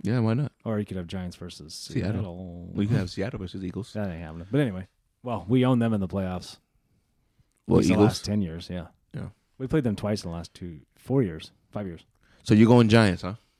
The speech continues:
Speaker 2: Yeah. You called Jaguars. I'm calling the Giants.
Speaker 1: Okay.
Speaker 2: It's the playoffs, dude.
Speaker 1: It's playoffs. It's gonna be an upset, right? Not all favorites gonna win.
Speaker 2: That'd be crazy. In the wild card,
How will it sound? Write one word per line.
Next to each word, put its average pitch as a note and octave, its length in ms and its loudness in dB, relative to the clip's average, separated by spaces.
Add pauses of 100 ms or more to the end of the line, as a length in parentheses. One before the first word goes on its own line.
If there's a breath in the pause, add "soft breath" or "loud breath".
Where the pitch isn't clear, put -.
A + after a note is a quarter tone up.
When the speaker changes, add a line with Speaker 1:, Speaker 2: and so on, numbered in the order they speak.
(560)
Speaker 2:
Yeah. C3+ 180 0 (260)
You C#3+ 160 6
called F3+ 380 4
Jaguars. G3 560 6 (880)
I'm G2+ 240 -8
calling A2+ 260 -2
the C3+ 80 0
Giants. F2+ 540 -8 (100)
Speaker 1:
Okay. - 200 -10
Speaker 2:
It's G3+ 100 -6
the D#3 60 2
playoffs, A3 440 8
dude. A#3 320 10
Speaker 1:
It's - 120 -6
playoffs. G2+ 480 0 (180 soft breath)
It's - 80 -18
gonna G#3 180 2
be D#3 100 10
an G#2+ 100 4
upset, G2 320 6
right? F2+ 320 4
Not C3 120 2
all A2 140 8
favorites G2 300 6
gonna F2 180 0
win. F2 240 2 (400)
Speaker 2:
That'd D3 160 0
be C#3+ 80 4
crazy. G2 520 0 (920)
In D#3 120 6
the D#3 60 8
wild F3+ 300 4
card, A3+ 340 2